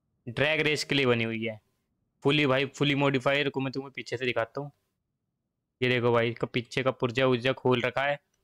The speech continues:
और भाई इसके टायर देखो इन दोनों गड्डियों के, इस गड्डी का spoiler देखो भाई साहब। और guys दूसरी तरफ अपनी Supra है, वो भी एकदम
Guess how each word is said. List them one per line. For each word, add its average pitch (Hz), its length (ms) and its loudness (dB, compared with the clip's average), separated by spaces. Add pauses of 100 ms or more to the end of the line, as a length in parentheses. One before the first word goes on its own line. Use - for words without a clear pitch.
(220)
और 117 60 0
भाई 127 100 2
इसके 131 220 -2
टायर 131 280 -2
देखो 120 220 0
इन 123 120 0
दोनों 123 280 2
गड्डियों 113 280 -2
के, 113 160 -10 (2250)
इस 131 180 0
गड्डी 135 240 0
का 151 140 0
spoiler 135 480 0
देखो 117 220 -2
भाई 117 380 -6
साहब। 117 580 -2 (920)
और 143 100 0
guys 208 180 2 (100)
दूसरी 180 400 4
तरफ 185 220 0
अपनी 180 380 2
Supra 143 400 0
है, 160 240 2
वो 147 200 2
भी 165 160 2
एकदम 160 440 -2